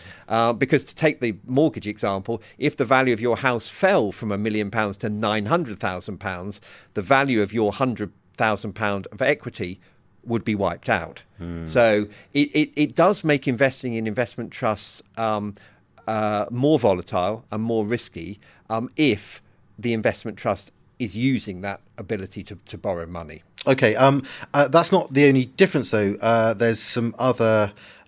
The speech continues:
Speaker 2: uh, important differences, aren't there, with, when it comes to investment trusts? One is to do with how they pay out the dividends that are generated by the companies that they invest in.
Speaker 1: Yes, that's right. So, so an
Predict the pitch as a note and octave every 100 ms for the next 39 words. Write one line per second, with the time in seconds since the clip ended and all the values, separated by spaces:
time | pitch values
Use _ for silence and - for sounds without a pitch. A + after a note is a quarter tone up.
0 | - G#2 G#2 C3 C3+ C3+ G#2 G2+ A2 -
1 | E2+ F#2 G#2 G#2 F#2+ F#2 G2 G2 F#2 -
2 | G2 G2 F2+ F2+ - - G2+ G2 - -
3 | - B2+ E3 F3+ F3+ F3 C#3 C3+ C3 -
4 | A#2+ B2+ A#2 A2+ - _ - C#3+ C3 A#2+
5 | - B2 A2+ A2+ G#2+ G#2+ - D#3+ A#2 G#2
6 | F2+ F2+ - A2 G2 F2+ A2+ G2+ F#2 -
7 | F2 F#2 F#2+ - B2 G2 F2 D#2+ E2+ D#2
8 | E2 D#2 - - - - - - - B2
9 | - C#3+ D3+ G#2+ G2 - E3+ E3+ - E3+